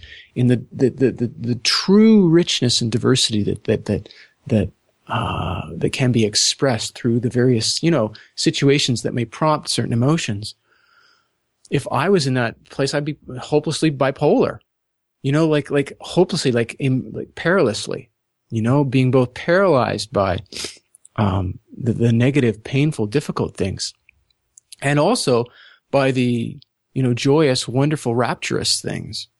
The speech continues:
And so I guess what I would say, the way I, I see it is, you know, God who has this just enormity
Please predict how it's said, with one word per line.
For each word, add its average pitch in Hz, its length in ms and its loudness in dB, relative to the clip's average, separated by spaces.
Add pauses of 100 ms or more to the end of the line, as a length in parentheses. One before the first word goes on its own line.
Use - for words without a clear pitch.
(1040)
And 131 140 0
so 131 180 4
I 131 60 4
guess 139 300 -2
what 127 200 0
I 117 140 0
would 147 160 0
say, 95 360 -2
the 120 120 -4
way 113 160 2
I, 143 220 0 (120)
I 131 160 -2
see 113 260 -4
it 107 100 -4
is, 104 300 -2 (520)
you 123 100 0
know, 107 220 0 (260)
God 123 320 2
who 117 140 2
has 104 380 -2
this 104 340 -6
just - 320 -2 (160)
enormity 113 1120 2